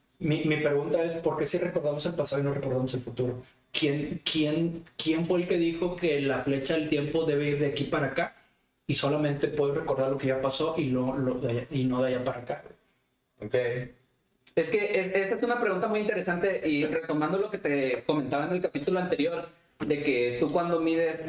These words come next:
Speaker 3: el fotón, la posición del fotón que está, que salió del, este,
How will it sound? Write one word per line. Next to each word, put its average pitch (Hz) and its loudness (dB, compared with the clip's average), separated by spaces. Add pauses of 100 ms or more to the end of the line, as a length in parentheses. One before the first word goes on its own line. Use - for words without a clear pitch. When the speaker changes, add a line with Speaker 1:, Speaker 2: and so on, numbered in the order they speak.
(100)
Speaker 3:
el 135 0 (200)
fotón, 170 -2 (100)
la 139 0
posición 143 0
del 165 0
fotón 156 0
que 151 2
está, - -4 (100)
que 156 0
salió 143 0
del, 151 -2
este, 107 -2